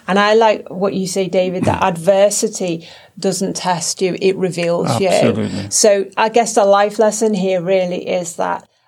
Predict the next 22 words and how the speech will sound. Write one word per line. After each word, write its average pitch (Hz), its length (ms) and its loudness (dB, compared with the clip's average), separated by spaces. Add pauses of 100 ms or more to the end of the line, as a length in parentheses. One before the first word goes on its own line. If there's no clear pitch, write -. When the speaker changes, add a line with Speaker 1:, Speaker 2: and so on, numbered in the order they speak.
Speaker 1:
life 202 420 2 (180)
will 190 480 2
change 175 480 -2
and 175 380 -4
transform. 175 720 0
Speaker 2:
Absolutely. 110 480 -4
Speaker 1:
That 202 300 -2
is 196 200 -2
the 190 80 0
way 180 420 2
of 180 460 -4
the - 80 -6
cosmos. 175 520 0
That's 214 240 0
the 214 80 2
way 190 180 4
of 175 60 -4
the 180 80 -6
universe. 175 520 -2 (320)
So 185 180 0
it's 185 180 0
about, 185 580 2